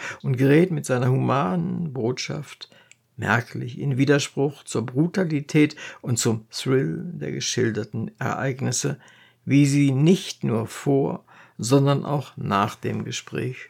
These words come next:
stattfinden. Deren erster Höhepunkt ist, wie erwähnt, die Erschießung Klekih Petras.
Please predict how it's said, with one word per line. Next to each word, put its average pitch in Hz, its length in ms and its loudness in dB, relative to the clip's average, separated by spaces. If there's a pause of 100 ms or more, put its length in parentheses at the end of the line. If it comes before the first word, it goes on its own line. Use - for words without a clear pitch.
(100)
stattfinden. - 920 -12 (1900)
Deren 143 220 8
erster 190 480 6
Höhepunkt 151 640 6
ist, 151 300 4
wie 147 160 8
erwähnt, 117 640 2
die 117 60 2
Erschießung 117 600 -2
Klekih 135 360 -4
Petras. - 760 -8